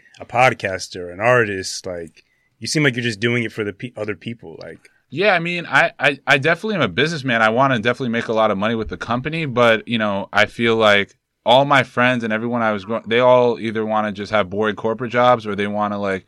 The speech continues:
Speaker 2: be artists, you know, and I, which I respect, but I, I was like, "Yo, there's, I, I think I should just be a businessman." That's always, that's really just what I wanted to do.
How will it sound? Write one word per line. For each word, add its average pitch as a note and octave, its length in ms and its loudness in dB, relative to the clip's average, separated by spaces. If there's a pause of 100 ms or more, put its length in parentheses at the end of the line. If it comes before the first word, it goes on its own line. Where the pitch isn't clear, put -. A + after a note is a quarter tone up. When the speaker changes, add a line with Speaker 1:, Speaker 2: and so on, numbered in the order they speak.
(200)
Speaker 2:
be G2+ 140 -6
artists, C3 500 0
you D#3+ 60 -8
know, D#3+ 380 -4
and A2 300 -4
I, G#2 100 -6
which B2 160 -4
I C3 60 6
respect, A2 500 2
but G2+ 140 0
I, G2+ 160 2 (260)
I A2+ 60 -2
was A2 100 0
like, G#2+ 160 0
"Yo, B2+ 160 2
there's, G#2+ 220 -2 (180)
I, A#2 240 0
I A#2+ 160 0
think C3 260 -6
I A#2 80 4
should A2+ 180 -8
just G#2+ 140 -6
be G#2 120 -4
a G2 60 -2
businessman." F#2 560 -6
That's F2+ 180 -14
always, G2 320 -6 (180)
that's - 300 -20
really A2+ 180 -6
just F2+ 160 -16
what G2 120 -6
I F2+ 60 -4
wanted F2+ 260 -8
to F2+ 60 -14
do. G2 220 -4